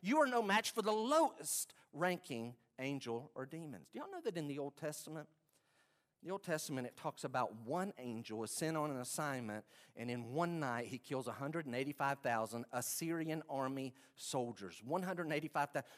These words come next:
We have a hundred ninety-eight thousand people that live in Anderson County, not counting the thirty thousand live in the city. It's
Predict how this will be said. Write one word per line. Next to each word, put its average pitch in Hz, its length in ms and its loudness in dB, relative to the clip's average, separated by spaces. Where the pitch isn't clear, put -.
We 214 140 6
have 220 140 4
a 139 60 2
hundred 170 260 2
ninety-eight 156 760 0
thousand 147 380 0
people 156 280 -4
that 131 140 -4
live 135 120 0
in 131 120 0
Anderson 123 360 -4
County, 117 400 -2
not 127 160 0
counting 165 280 0
the 127 60 0
thirty 151 300 4
thousand 131 380 4
live 139 160 0
in 123 80 -2
the 113 40 -4
city. 127 440 2
It's - 160 -6